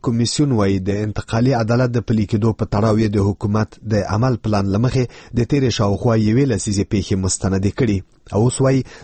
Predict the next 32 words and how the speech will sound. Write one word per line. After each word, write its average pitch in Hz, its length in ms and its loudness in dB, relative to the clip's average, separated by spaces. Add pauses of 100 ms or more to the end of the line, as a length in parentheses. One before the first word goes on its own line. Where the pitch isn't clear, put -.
(120)
دا 131 40 2
په 104 200 -2
افغان 104 300 -2
حکومت 117 360 -4
پورې 120 180 0 (140)
اړه 117 220 2
لري 117 140 2
چې 113 260 -2
دا 135 120 2
راپور 127 380 -2
خپروي 107 400 0 (100)
که 123 140 2
نه. 101 60 0 (500)
د - 20 2
دې 120 240 2
کمیسیون 110 460 0
مشرې 120 280 0 (100)
سیما 107 320 0
سمر 120 360 0
له 85 140 -2
ازادۍ 104 340 0
راډیو 101 240 0
سره 101 240 -4
په 92 80 -2
مرکه 98 240 0
کې 139 160 -2
وویل 139 280 0
چې - 520 -4
پخوانی 135 380 0
حکومت 127 360 -2
د 120 100 0
دې 139 60 0